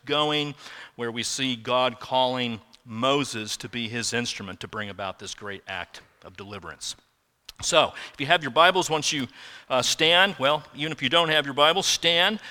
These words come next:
out of respect for the reading of God's Word. I'm gonna read chapter three, verses one through fourteen. It says, Now Moses was keeping the flock of his father-in-law, Jethro,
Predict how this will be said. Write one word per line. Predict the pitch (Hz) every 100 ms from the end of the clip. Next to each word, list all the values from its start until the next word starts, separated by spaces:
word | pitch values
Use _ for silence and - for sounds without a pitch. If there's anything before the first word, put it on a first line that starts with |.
| - -
out | 147
of | 139
respect | 131 - 170 190 -
for | 147 143 139 139
the | 143
reading | 135 170 170
of | 139
God's | 120 139 120
Word. | 123 160 156
I'm | 139
gonna | 135 131
read | 131 139 123
chapter | 143 135 123
three, | - 135 131
verses | 120 113 117
one | 104 117 113
through | 110
fourteen. | - 107 - 95 80 82 _ _ _ - - _ - - _ _ _ _ _ _ _ _ _ _ _ _ _ _ _ _ _ _ _ _ _ _ _ _ _ _ _ _ _ _ _ _ _ -
It | - - -
says, | - 147
Now | 156 147
Moses | 160 240 214 208
was | 170 -
keeping | 214 196 180
the | 156
flock | - 147 147 151 -
of | 135
his | 131 127
father-in-law, | - - 156 156 147 127 120 104 104 107
Jethro, | 98 139 135 - 101 82 87